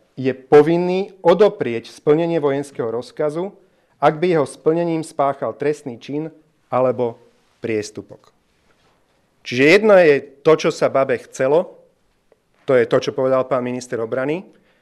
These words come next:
že rozkaz je nad zákonom, a druhé je zákon, ktorý, kľúčový zákon, ktorým by sa pán minister obrany mal riadiť, ktorý hovorí o tom, že rozkaz nesmie byť v rozpore so zákonom, nesmie byť v rozpore s ústavou, a ak by aj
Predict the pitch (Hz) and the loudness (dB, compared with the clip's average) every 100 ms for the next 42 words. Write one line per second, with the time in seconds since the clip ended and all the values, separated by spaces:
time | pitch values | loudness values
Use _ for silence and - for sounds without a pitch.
0 | _ - 131 143 147 - 143 131 127 120 | _ -4 0 2 0 0 0 0 -2 -2
1 | 135 131 - 151 180 190 _ _ _ _ | -4 -4 -6 -6 -6 -10 _ _ _ _
2 | 120 113 139 143 143 143 135 143 160 - | -8 -4 -2 0 2 2 2 0 0 -4
3 | 90 92 _ _ _ _ - 131 123 123 | -18 -20 _ _ _ _ -2 0 -2 -8
4 | _ - 175 220 208 156 127 127 135 - | _ 0 0 2 0 0 -2 -4 -4 -6
5 | 151 175 175 _ - 139 131 127 131 139 | -6 -6 -12 _ -8 -6 -6 -8 -6 -4
6 | 135 127 127 - 127 123 127 117 104 110 | -4 -6 -8 -8 -6 -6 -8 -10 -10 -10
7 | 110 123 151 _ _ _ _ - 127 131 | -10 -12 -18 _ _ _ _ -6 -4 -2
8 | 139 139 127 - 135 123 117 123 - 127 | -2 -2 -2 -4 -8 -6 -6 -6 -6 -6
9 | 135 147 165 - 147 117 117 104 117 120 | -4 -4 -4 -4 -4 -4 -8 -10 -10 -10
10 | - 131 123 131 131 - 143 165 - _ | -10 -10 -6 -6 -6 -8 -10 -10 -14 _
11 | _ - 135 160 175 156 135 127 131 131 | _ -4 -2 -2 0 -2 -2 -4 -6 -4
12 | 139 113 113 120 143 139 160 180 _ _ | -6 -4 -8 -8 -4 -4 -4 -8 _ _
13 | _ - 135 165 160 156 175 143 | _ -14 0 2 2 -2 -6 -4